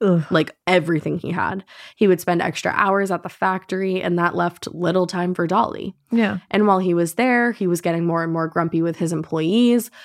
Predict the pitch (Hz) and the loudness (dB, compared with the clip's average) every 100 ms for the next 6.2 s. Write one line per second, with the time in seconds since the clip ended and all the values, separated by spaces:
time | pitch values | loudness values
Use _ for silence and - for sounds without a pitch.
0 | - 185 190 185 185 175 175 170 170 160 | -2 0 0 0 2 2 0 -2 -2 -2
1 | 170 165 175 170 160 160 160 165 160 - | 0 2 2 0 -2 -2 -2 -2 -2 -2
2 | 165 160 151 - - - 226 170 165 208 | -4 -4 -6 -8 0 2 2 0 -2 -4
3 | - - _ - 214 247 240 233 277 262 | -4 -14 _ -2 0 2 2 2 2 2
4 | 196 170 247 202 170 - _ - 185 - | 0 0 2 2 0 -4 _ -4 -2 2
5 | 311 285 254 381 - 202 - 90 - - | 2 4 2 0 -4 -4 -8 -8 -8 -6
6 | - | -6